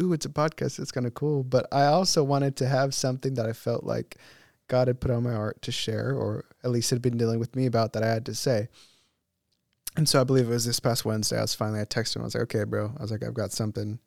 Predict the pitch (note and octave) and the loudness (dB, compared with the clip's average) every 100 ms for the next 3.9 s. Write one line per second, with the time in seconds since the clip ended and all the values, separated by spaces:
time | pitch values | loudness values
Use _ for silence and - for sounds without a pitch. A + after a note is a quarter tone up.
0 | _ _ _ _ _ _ - A2 B2+ C#3 | _ _ _ _ _ _ -10 -4 2 2
1 | - C#3 C3+ A#2+ A2+ A2+ A#2 - A2+ G#2+ | 2 2 2 2 2 0 -2 -4 -4 -4
2 | G#2+ A#2+ - _ - A#2+ A#2+ A#2+ B2 A#2 | -4 -8 -18 _ -20 -14 -10 -8 -8 -8
3 | A#2 A#2 - A#2+ - - A2+ A2+ | -8 -8 -10 -8 -8 -6 -6 -8